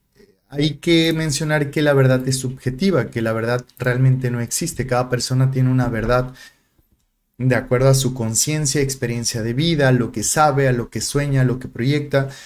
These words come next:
pero seguramente va a haber verdades en cada ser humano que nos van a permitir tener más equilibrio, tener más armonía, más paz,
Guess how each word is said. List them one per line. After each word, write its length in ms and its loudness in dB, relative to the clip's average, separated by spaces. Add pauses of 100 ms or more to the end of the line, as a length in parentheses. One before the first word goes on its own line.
(160)
pero 200 4
seguramente 680 0
va 120 6
a 40 6
haber 260 2
verdades 760 2
en 100 -6
cada 260 4
ser 200 0
humano 460 -2
que 100 -8
nos 160 -6
van 160 -2
a 120 0
permitir 580 -4 (920)
tener 260 2
más 240 2
equilibrio, 600 4
tener 300 2
más 280 -2
armonía, 560 2
más 220 -2
paz, 340 0